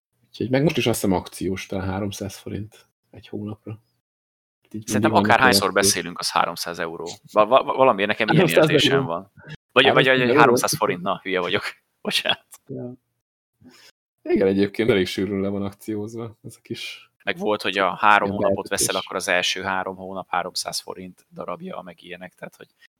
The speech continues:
Speaker 2: hogy
Speaker 1: Igen, igen.
Speaker 2: nagyon tolják rendesen.
Speaker 1: Viszont a store-t őrjön nem tudják normálisan megcsinálni.
Speaker 2: <laughs>
Speaker 1: Borzasztó.
Speaker 2: Valami sosem változik. <laughs>
Speaker 1: Tehát most itt rákapcsolok, és így a Netflix van itt nagyba.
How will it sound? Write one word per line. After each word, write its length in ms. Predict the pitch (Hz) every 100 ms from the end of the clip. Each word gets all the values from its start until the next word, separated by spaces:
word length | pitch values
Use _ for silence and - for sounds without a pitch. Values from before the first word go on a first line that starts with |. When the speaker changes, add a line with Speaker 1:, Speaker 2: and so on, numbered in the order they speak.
| _ _ _ _
Speaker 2:
hogy 100 | -
Speaker 1:
Igen, 240 | 107 107 104
igen. 280 | 101 101 -
Speaker 2:
nagyon 260 | 104 101 -
tolják 300 | 87 87 90
rendesen. 540 | 90 85 - - - _ _ _ _ _ _ _ _ _ _ _
Speaker 1:
Viszont 380 | - - 156 147
a 280 | 147 143 139
store-t 360 | - 165 117 117
őrjön 200 | 110 95
nem 100 | 95
tudják 240 | 98 107
normálisan 480 | 101 98 82 - 98
megcsinálni. 600 | 101 - 107 98 117 120 _ _ - -
Speaker 2:
<laughs> 360 | - - -
Speaker 1:
Borzasztó. 500 | 110 107 - - -
Speaker 2:
Valami 240 | 117 101 95
sosem 400 | 117 - - -
változik. 720 | - - - 90 - - - _
<laughs> 280 | - - 147 _ _ _ _ _ _ _ _ _ _ _ _ _ _ _ _
Speaker 1:
Tehát 140 | - 101
most 140 | 123
itt 120 | 107 -
rákapcsolok, 680 | 107 151 165 165 170 151 143
és 140 | -
így 120 | 120
a 200 | 117 - -
Netflix 500 | 98 - 110 101 -
van 120 | 90
itt 100 | -
nagyba. 460 | 82 92 - -